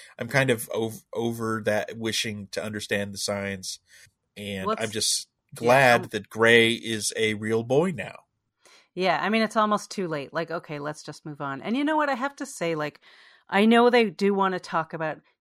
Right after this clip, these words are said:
Speaker 2: trans issues, and I, this is actually a terrific way to do it. And what I didn't like was, like, last week, I think it was, where Gray mentions, like, "Oh, it was like when I, you know,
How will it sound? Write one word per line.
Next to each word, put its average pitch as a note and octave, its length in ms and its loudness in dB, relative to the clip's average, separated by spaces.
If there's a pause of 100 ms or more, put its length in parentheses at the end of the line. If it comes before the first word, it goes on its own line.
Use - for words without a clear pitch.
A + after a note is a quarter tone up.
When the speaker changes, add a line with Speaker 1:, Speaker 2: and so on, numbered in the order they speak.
(120)
Speaker 2:
trans E3 380 -4
issues, - 540 -14
and D3+ 240 -8 (380)
I, G3 180 0 (220)
this B3 220 -2
is D4+ 140 0
actually D4 420 4
a - 40 -6
terrific F#3+ 520 -4
way D#3+ 140 -6
to D3 120 -10
do C#3 180 -10
it. - 160 -12 (260)
And G3 160 -2
what A3+ 140 2
I A#3 80 2
didn't D#4+ 300 -4
like G3+ 240 -4
was, F3+ 160 -12
like, E3+ 160 -8
last F#3 360 0
week, G3 200 -8
I F3+ 80 -8
think - 240 -18
it F3+ 100 -10
was, E3+ 440 -6 (360)
where E3+ 300 -2
Gray F#3 240 2
mentions, F3 580 -4
like, D#3 200 -6
"Oh, F#3+ 80 0
it G#3 40 -2
was G3 160 -2
like G3+ 220 -2
when G3 140 4
I, F#3 300 2 (440)
you F#3+ 80 -2
know, E3+ 260 0